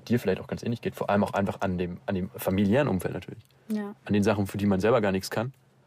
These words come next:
Speaker 2: Ja.
Speaker 1: Einfach, dass ich immer wusste, ey, ich, ich hatte nie, ich hatte nie große Angst. Natürlich war man trotzdem immer vorsichtig so, aber ich hatte nie große Angst davor. Das, das hat sich nie angefühlt für, wie ein Horrorszenario. Sondern es wäre einfach eine Sache, wo man natürlich merkt, hey,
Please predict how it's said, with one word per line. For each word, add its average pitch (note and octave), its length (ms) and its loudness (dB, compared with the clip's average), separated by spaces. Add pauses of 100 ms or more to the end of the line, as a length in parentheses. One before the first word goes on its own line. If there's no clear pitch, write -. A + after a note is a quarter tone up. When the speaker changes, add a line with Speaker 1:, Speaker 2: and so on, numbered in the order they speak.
Speaker 2:
Ja. A3 120 -6 (180)
Speaker 1:
Einfach, D3 240 2
dass - 140 -4
ich G#2 100 -10
immer A#2 200 4
wusste, A#2 400 0
ey, G#2 220 2
ich, - 180 -12 (840)
ich G#2+ 120 -4
hatte F#2+ 120 0
nie, A2 260 4
ich A#2 140 -2
hatte G2+ 120 0
nie A#2 360 4
große G2+ 440 0
Angst. G2 240 -2
Natürlich F#2+ 360 -4
war F2+ 80 0
man E2+ 140 -2
trotzdem - 320 -6
immer D#2+ 140 -6
vorsichtig A#2+ 440 -2
so, A2+ 140 -4
aber G2 100 -4
ich - 80 -12
hatte - 140 -8
nie G2 120 -2
große - 340 -6
Angst G#2 380 0 (680)
davor. F2 600 0 (420)
Das, - 260 -6
das - 220 2
hat G#2+ 80 2
sich - 140 -4
nie A#2+ 140 2
angefühlt G#2+ 520 2
für, F#2 420 -6
wie F#2 280 -2 (280)
ein - 140 -2
Horrorszenario. F#2 680 0 (580)
Sondern G2 200 2
es F2+ 100 -2
wäre G#2 180 4
einfach G2+ 200 -2
eine F2+ 140 0
Sache, G2 300 0
wo G2 100 -2
man F2+ 140 -2
natürlich F2 380 -10
merkt, G2+ 320 -2
hey, A2+ 300 -4